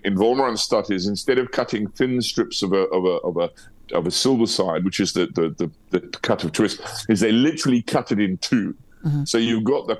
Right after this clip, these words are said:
Speaker 1: a piece that probably before, before it's, um, before it's dried, probably weighs about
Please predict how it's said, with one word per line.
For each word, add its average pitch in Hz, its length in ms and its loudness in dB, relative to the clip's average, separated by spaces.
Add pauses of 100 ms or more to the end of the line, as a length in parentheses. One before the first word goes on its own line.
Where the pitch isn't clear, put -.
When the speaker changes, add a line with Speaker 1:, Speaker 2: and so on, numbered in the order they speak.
(140)
Speaker 1:
a - 40 -2
piece 127 380 -2
that 110 180 -4
probably 117 320 2
before, 113 640 0 (400)
before 123 440 2
it's, - 280 -4
um, 95 380 0 (400)
before 123 340 2
it's - 120 -4
dried, 92 560 2
probably 120 220 -4
weighs 101 600 0
about 92 640 -2